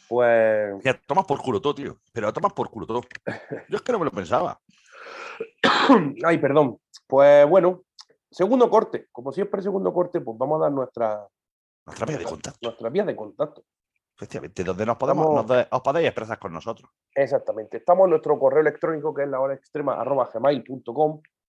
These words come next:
Speaker 2: Gmail punto com, el correo de Google, amigos.
Speaker 1: Gmail. Estamos
Speaker 2: Gmail.
Speaker 1: también en, estamos también en Facebook, facebook punto com barra la hora extrema.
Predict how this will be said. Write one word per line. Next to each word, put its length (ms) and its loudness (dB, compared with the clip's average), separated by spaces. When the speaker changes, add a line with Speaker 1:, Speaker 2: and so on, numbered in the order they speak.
Speaker 2:
Gmail 380 2
punto 320 0
com, 140 -2
el 120 -8
correo 300 -2
de 60 0
Google, 260 0
amigos. 480 -4
Speaker 1:
Gmail. 540 -12
Estamos 240 2
Speaker 2:
Gmail. 120 2
Speaker 1:
también 140 4
en, 420 0
estamos 280 -4
también 240 -4
en 360 -6
Facebook, 400 -2
facebook 420 -6
punto 260 -8
com 240 -4
barra 240 -4
la 100 -6
hora 100 -6
extrema. 440 -4